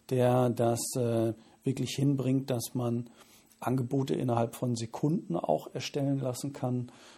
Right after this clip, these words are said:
äh, mithilfe, äh, entsprechender Softwareunterstützung.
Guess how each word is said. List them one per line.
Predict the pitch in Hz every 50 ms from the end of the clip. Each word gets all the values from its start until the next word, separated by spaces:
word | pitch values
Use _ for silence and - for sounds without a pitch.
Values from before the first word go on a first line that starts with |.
| - - -
äh, | - - 120 113 113 107 104 104 104 - -
mithilfe, | - 127 113 - - - 123 123 117 120 - 131 113 110 107 104 104 _ _ _ - - - - - - _ _ _ _ -
äh, | 123 110 110 - -
entsprechender | - 117 113 - - 151 127 110 117 120 139
Softwareunterstützung. | - - 151 147 - - 156 139 143 139 135 135 127 - - - 131 131 - - 139 131 127 123 123 123